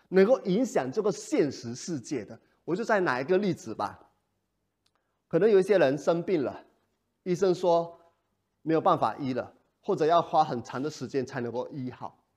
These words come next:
这个是自然界，没有错。但是你别忘记，你是谁创造的？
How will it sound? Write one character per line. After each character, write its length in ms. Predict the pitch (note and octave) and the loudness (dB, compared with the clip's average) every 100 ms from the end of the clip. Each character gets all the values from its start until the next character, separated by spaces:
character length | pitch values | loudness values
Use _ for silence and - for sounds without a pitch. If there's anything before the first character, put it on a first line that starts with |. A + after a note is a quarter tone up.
| _ _ _ _ | _ _ _ _
这 140 | A#3+ | 0
个 100 | A3 | 0
是 140 | G#3 G3 | -2 -6
自 220 | - G3+ | -2 -2
然 200 | A2 A2 | -2 -4
界， 300 | - D#3 - | -4 -6 -4
没 120 | C3+ | -6
有 120 | D#3+ | -6
错。 380 | A2 - C#3+ - _ _ _ _ | -8 -10 -10 -10 _ _ _ _
但 100 | C4+ | 0
是 120 | C4+ | 2
你 120 | G#3+ D#3+ | 2 0
别 280 | C#3+ C#3 | 2 0
忘 360 | C#3+ A#3+ E3 A#2+ | 2 4 2 0
记， 320 | - F3+ C3+ _ _ _ - | -8 -8 -8 _ _ _ -8
你 120 | C#3+ | -6
是 160 | A3 | -4
谁 180 | G3+ B2+ | -4 -6
创 240 | - E3 B2+ | -4 -6 -2
造 200 | B2+ | -4
的？ 120 | A2 | -4